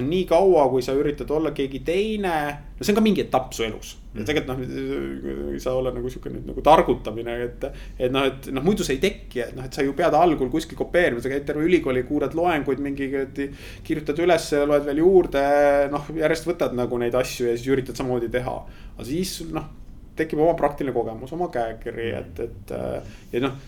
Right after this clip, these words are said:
Speaker 1: võib-olla jah, selle negatiivse määr on see, et ühel hetkel sa nagu blokid võib-olla nagu liiga palju, et, et,
Speaker 2: Mhm.
Speaker 1: äh, et noh, sa ei võta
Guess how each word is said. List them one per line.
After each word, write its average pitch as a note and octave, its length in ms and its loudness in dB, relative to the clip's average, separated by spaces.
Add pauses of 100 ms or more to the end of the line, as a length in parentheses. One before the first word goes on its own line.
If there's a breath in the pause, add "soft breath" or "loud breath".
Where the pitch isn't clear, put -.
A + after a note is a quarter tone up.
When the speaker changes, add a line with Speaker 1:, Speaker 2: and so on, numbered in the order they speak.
(120 loud breath)
Speaker 1:
võib-olla C#3+ 240 4
jah, D#3+ 140 2
selle C#3 100 2
negatiivse C#3 640 2
määr D3 160 2
on F#3+ 160 -2
see, D3+ 220 0
et A#2+ 100 -8
ühel C#3 160 0
hetkel C3 320 -2
sa B2+ 80 -4
nagu A#2 180 -6
blokid C#3 540 0
võib-olla A2+ 480 -2
nagu B2 160 -4
liiga D3+ 400 -2
palju, C#3+ 420 2
et, F2+ 260 -12
et, - 60 -6
Speaker 2:
Mhm. G#2 300 -8
Speaker 1:
äh, A#2 500 0 (520 loud breath)
et - 280 -6
noh, B2 100 -6
sa B2+ 160 0
ei B2 80 6
võta D3+ 380 2